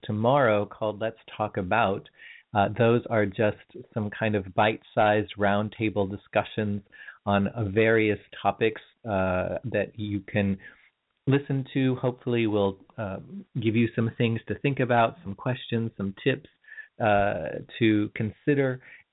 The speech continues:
And of course, we would always welcome your feedback on, uh, our Facebook page if you have any thoughts regarding any of the shows, or if there is something that comes up during a show that you would like to,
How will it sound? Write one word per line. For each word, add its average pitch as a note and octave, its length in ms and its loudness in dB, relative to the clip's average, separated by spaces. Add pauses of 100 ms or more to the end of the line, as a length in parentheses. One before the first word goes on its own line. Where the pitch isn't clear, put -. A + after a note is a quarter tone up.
And G#2 520 2 (140)
of - 160 -2
course, A2+ 260 2
we A#2+ 140 4
would A#2 80 4
always A#2 320 4
welcome A2 400 -2
your G2+ 300 -4
feedback A2 560 0 (420)
on, G#2+ 460 2 (240)
uh, G2 540 0 (400)
our G#2 180 2
Facebook C3 460 0
page C#3+ 280 -2 (200)
if - 180 -6
you A2 100 0
have G#2 240 0
any G#2 280 -4
thoughts G2+ 280 2 (120)
regarding G2+ 420 -2
any B2+ 220 -2
of A#2+ 80 -4
the B2 100 -2 (140)
shows, B2 440 0
or G2+ 220 -2
if G#2 120 -6
there G2+ 180 4
is G2 120 -2
something G#2 360 0
that G2+ 160 -6
comes G#2+ 260 -2
up G#2 120 2 (100)
during A2+ 360 2
a A2+ 60 -2 (140)
show A#2+ 280 0 (460)
that G#2 180 -2
you A2 120 4
would G#2 140 4
like G2+ 300 0 (140)
to, G#2+ 420 2